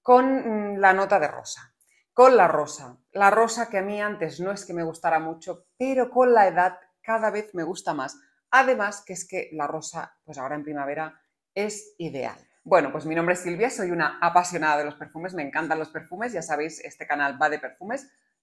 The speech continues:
también alguna cosa relacionada con la belleza, pero el noventa por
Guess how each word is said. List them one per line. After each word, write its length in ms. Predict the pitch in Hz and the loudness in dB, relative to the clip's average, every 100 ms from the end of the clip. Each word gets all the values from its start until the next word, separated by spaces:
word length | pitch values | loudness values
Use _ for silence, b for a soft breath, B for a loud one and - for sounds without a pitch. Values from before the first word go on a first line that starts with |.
| - | 2
también 500 | 151 151 147 160 165 | 2 2 -2 0 2
alguna 420 | 156 160 156 147 | 2 0 -4 -4
cosa 280 | 170 170 139 | -6 -6 -10
relacionada 680 | 156 170 170 170 170 156 | -4 -4 -4 -6 -6 -4
con 200 | 151 190 | -2 0
la 80 | 160 | 0
belleza, 500 | 135 127 139 - 202 - | -4 -8 -10 -8 -8 -4
pero 240 | 214 196 | 0 2
el 120 | 165 | 2
noventa 400 | 147 147 160 147 | 0 -6 -4 -4
por 140 | - | -6